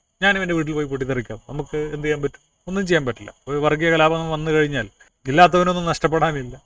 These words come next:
അവൻ ഉള്ളവൻ്റെ വീട്ടിൽ വന്നിട്ട് കയറിയിട്ട് മേഞ്ഞു കഴിഞ്ഞാൽ, തകർത്ത് കഴിഞ്ഞാൽ അത് നഷ്ടമല്ലേ? ആണ്. ഇപ്പോൾ ഗുജറാത്ത് കലാപങ്ങൾ തന്നെ ഞാൻ പലവട്ടം പറഞ്ഞിട്ടുള്ളതാണ്.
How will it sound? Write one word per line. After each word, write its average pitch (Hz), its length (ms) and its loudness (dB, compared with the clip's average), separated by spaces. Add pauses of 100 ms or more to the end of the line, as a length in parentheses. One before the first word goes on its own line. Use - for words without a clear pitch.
(280)
അവൻ 175 220 -2
ഉള്ളവൻ്റെ 180 320 6
വീട്ടിൽ 160 220 -4
വന്നിട്ട് 160 340 -2
കയറിയിട്ട് 147 380 -2 (280)
മേഞ്ഞു 147 300 -2
കഴിഞ്ഞാൽ, 127 380 -2
തകർത്ത് 131 340 -4
കഴിഞ്ഞാൽ 123 320 -6 (440)
അത് 175 140 -4
നഷ്ടമല്ലേ? 175 400 2 (380)
ആണ്. 196 180 -4 (420)
ഇപ്പോൾ 131 180 -2
ഗുജറാത്ത് 165 380 6
കലാപങ്ങൾ 165 460 6
തന്നെ 139 120 0
ഞാൻ 135 160 -2
പലവട്ടം 139 360 0
പറഞ്ഞിട്ടുള്ളതാണ്. 127 540 -4